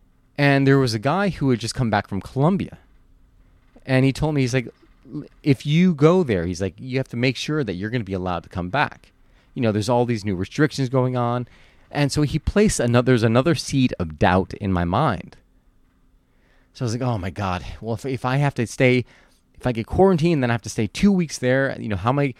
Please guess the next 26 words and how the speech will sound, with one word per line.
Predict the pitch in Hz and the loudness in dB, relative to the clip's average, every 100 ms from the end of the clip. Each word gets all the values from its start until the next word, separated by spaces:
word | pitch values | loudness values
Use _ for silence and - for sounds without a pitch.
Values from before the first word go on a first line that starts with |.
| _ _ _ - | _ _ _ -4
I'm | 117 | 0
still | - 208 | 6 6
apartment | 160 - 185 104 | 4 2 0 0
hunting. | 78 85 87 | -4 -4 -6
How | 85 170 | -2 2
am | 220 | 2
I | |
gonna | 190 175 | 2 0
find | 180 170 | 0 0
my | 165 | 0
apartment?" | 170 220 165 80 | 0 0 -2 -2
All | 120 151 160 | 4 4 4
these | 160 - | 0 -2
things | 147 135 | -4 -4
started | 143 120 98 | 0 0 0
to | 101 | -6
swirl | - 104 98 | -4 -2 -2
in | 92 | -2
my | 85 | -4
mind. | 95 123 - - - _ _ _ _ _ _ _ _ _ _ _ _ _ _ _ _ - | -4 -4 -6 -16 -20 _ _ _ _ _ _ _ _ _ _ _ _ _ _ _ _ -4
Not | 151 214 | 0 0
to | 175 | 0
mention, | 180 175 120 | 0 -2 0
I | 117 | 0
needed, | 127 147 143 | 2 2 0
I, | 107 117 | 0 -2